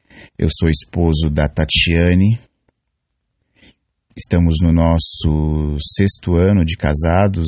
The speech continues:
vamos completar aí em dezembro sete anos de casados. Somos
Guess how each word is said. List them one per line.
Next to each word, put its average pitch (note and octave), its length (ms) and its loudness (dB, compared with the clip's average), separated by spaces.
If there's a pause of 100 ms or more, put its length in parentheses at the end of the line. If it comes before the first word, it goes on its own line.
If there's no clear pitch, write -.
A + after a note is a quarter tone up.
(100)
vamos D#2 400 0
completar D#2 520 -2
aí D#2+ 80 0
em D#2+ 100 0
dezembro D#2 480 -2
sete - 460 -2
anos E2 160 2
de E2 120 -6
casados. D#2+ 600 -4 (1300)
Somos D#2 300 -2